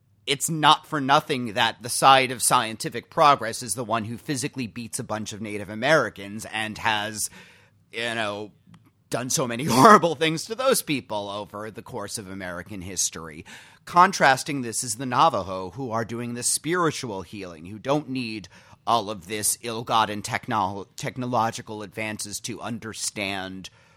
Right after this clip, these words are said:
you know, what makes humans tick. We don't need to vivisect people to understand them. We need to just observe nature and honor the spirits and all of those kind of things. Um, and especially at the ending in which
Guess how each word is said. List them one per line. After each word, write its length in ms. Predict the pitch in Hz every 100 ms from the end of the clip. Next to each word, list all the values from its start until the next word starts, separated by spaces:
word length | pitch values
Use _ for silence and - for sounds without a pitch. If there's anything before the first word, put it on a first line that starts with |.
| _ _
you 120 | - 101
know, 120 | 95
what 280 | 87 107 -
makes 300 | 101 98 -
humans 300 | 110 101 -
tick. 200 | - 139
We 140 | 120 147
don't 200 | 170 147
need 180 | 151 -
to 60 |
vivisect 640 | 120 135 131 127 110 107 -
people 340 | - 113 113
to 140 | 101 101
understand 640 | 110 107 - - 123 120
them. 140 | 95 98
We 100 | 110
need 220 | 107 104
to 80 | -
just 260 | 107 107 -
observe 400 | 101 98 104 90
nature 600 | 107 117 113 - 92 90
and 540 | 78 92 98 95 92 - - -
honor 320 | - 110 107
the 120 | 95 95
spirits 580 | - 139 127 92 87 127
and 80 |
all 180 | 104 95
of 120 | 101
those 300 | 135 160 139
kind 380 | - - 117 110
of 100 | 101
things. 760 | - - 101 90 73 71 - -
Um, 420 | 90 101 101 101 98 - - - - -
and 120 | 135
especially 560 | 135 - 196 - 156 151
at 160 | 123 -
the 160 | 135
ending 440 | 147 180 147 127 113
in 280 | 113 127
which 600 | 107 120 117 - - -